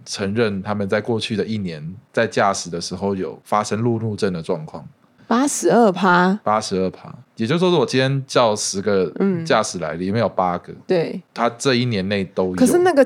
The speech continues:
Speaker 2: 脾气搞不好小小的而已啊。
Speaker 1: 对，但是不是有定义的，是每一个人自己觉得自己有。
Speaker 2: 嗯。
Speaker 1: 就是说，我们可能有时候会觉得，“啊，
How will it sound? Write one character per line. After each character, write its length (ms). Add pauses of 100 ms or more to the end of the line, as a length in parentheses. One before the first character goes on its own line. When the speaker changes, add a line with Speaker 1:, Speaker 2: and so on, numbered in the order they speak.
(160)
Speaker 2:
脾 140
气 200
搞 160
不 100
好 120
小 280
小 260
的 260
而 80
已 140
啊。 200 (520)
Speaker 1:
对， 180
但 220
是 100
不 100
是 400 (100)
有 200
定 180
义 60
的， 100
是 200
每 180
一 60
个 80
人 120
自 160
己 160
觉 160
得 140
自 100
己 260
有。 180 (320)
Speaker 2:
嗯。 260 (260)
Speaker 1:
就 120
是 80
说， 280 (160)
我 60
们 100
可 120
能 100
有 160
时 80
候 60
会 40
觉 120
得 100
，“啊， 260